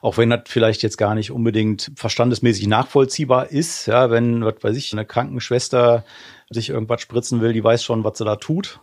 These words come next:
Ja, aber gleichzeitig hat man halt auch Substanzen auf dem Markt, die so gestreckt sind mit allem möglichen Zeug,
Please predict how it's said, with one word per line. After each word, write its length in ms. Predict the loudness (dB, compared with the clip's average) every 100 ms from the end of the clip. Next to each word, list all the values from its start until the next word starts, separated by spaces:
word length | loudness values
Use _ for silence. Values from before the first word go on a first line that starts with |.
| -2
Ja, 280 | 2 2 0
aber 200 | -2 2
gleichzeitig 540 | 4 4 2 0 0
hat 140 | -4 0
man 100 | 0
halt 160 | -2
auch 100 | -6
Substanzen 500 | -8 -8 -4 -2 -2
auf 160 | -4 0
dem 120 | 2
Markt, 340 | 4 2 0
die 80 | -4
so 180 | 0 0
gestreckt 460 | 0 -4 -4 -4 -2
sind 180 | -4 -4
mit 140 | -6
allem 240 | -2 0
möglichen 420 | 2 0 -2 -8 -4
Zeug, 440 | 0 0 0